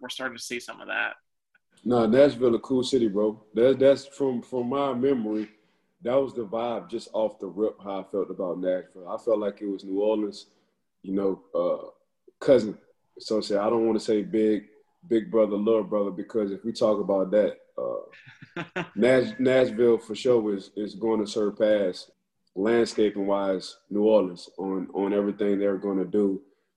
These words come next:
Speaker 2: in Nashville. You know, New Orleans is pretty much maxed out. What you see is what you get in New Orleans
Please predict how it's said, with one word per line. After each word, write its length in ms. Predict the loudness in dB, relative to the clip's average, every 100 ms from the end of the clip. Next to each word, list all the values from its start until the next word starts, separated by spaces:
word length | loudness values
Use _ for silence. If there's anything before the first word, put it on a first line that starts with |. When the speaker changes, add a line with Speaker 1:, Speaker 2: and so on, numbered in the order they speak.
| _ -6
Speaker 2:
in 140 | -2 2
Nashville. 520 | 2 2 -2 -2 -2
You 160 | -2
know, 120 | -2 0
New 140 | 4
Orleans 320 | 6 4 2
is 100 | -8
pretty 220 | -4 -2
much 260 | 0 0 0
maxed 320 | -2 -2 -2
out. 240 | -2 -2 -2
What 200 | -4 -6
you 60 |
see 200 | -4 -2
is 140 | -2 -2
what 200 | -4 -6
you 80 |
get 300 | -4 -2 -2 -4 _ _ _ _
in 140 | -2 0
New 100 | 4
Orleans 460 | 6 4 2 -10